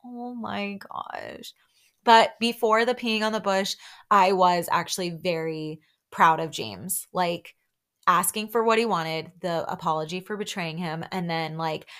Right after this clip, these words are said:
as soon as he knew, like, "Okay, I'm not getting it, I'm getting up," like, getting up and saying that. And, like, he stayed calm, like, his wo-, like, he wasn't yelling or screaming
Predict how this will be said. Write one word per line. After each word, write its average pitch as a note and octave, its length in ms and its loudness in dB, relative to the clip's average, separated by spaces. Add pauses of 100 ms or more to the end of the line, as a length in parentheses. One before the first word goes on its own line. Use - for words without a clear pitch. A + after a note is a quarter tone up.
(160)
as F#3 220 6
soon A3 920 4 (200)
as F3+ 240 4
he F3+ 160 -6
knew, E3 200 -4
like, D#3+ 280 -2
"Okay, C4+ 360 6
I'm G3 140 2
not G3+ 200 2
getting G3+ 280 2
it, A3 300 -2
I'm F#3 180 -4
getting E3+ 300 -4
up," D#3+ 240 -6
like, E3+ 280 -4 (320)
getting F#3+ 380 2
up F#3 220 0
and F3 120 -6
saying E3 380 -6
that. E3 340 -2
And, F3 120 -6
like, E3+ 240 -6 (240)
he C4 160 -4
stayed C#4 420 4
calm, F#3 480 4
like, F3 220 -4
his F#3 260 -6
wo-, D#3+ 220 -2
like, F3 180 -4
he F#3+ 60 0
wasn't F#3 240 -2
yelling F3+ 320 -4
or G3 100 -6
screaming E3 640 -6